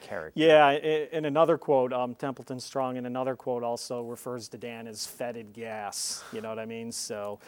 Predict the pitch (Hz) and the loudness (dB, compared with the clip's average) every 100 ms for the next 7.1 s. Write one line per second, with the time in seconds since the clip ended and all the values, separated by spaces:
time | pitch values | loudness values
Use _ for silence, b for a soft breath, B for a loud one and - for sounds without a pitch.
0 | B B - 107 107 104 104 104 120 139 | B B -6 -4 -2 -2 -4 -4 -4 -2
1 | 151 143 139 101 196 175 190 - - 262 | 0 2 0 -2 -4 -2 -2 0 0 0
2 | 175 160 165 151 202 220 202 170 151 139 | 0 -10 -8 0 2 2 2 0 0 0
3 | - 147 131 131 117 127 120 113 - 123 | 0 0 0 -2 -2 -4 -4 -6 -10 -8
4 | 127 120 139 - 139 143 143 143 135 B | -8 -6 -6 2 4 4 4 0 -6 B
5 | B B - 127 135 - 143 143 135 117 | B B -8 -4 -4 2 2 2 0 -2
6 | 135 131 120 113 107 101 117 131 120 104 | -2 -2 -4 -8 -8 -6 0 4 4 2
7 | - | -4